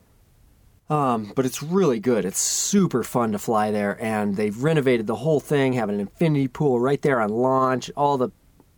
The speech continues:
uh, rooms are super nice. The food is incredible. Yeah, I'm just stoked to go back. I think I'd like to spend another five nights there,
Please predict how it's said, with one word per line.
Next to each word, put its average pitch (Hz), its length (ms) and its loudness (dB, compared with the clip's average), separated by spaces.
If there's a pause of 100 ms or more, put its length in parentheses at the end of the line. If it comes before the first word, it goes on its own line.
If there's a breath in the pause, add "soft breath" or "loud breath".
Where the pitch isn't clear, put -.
uh, - 120 -12
rooms 131 460 2
are 107 80 -8
super 165 540 0
nice. 123 340 0
The 123 140 -4
food 175 340 4
is 135 100 2
incredible. 135 840 0 (1700 soft breath)
Yeah, 131 280 0
I'm 160 100 0
just 131 160 0
stoked 139 280 0
to 123 60 -4
go 117 120 2
back. 113 320 0
I 113 80 -2
think 123 180 -2
I'd 104 220 -2
like 113 200 0
to 110 80 -10
spend 110 260 -4
another 110 260 -2
five 101 320 -2
nights 101 300 -6
there, 104 340 -2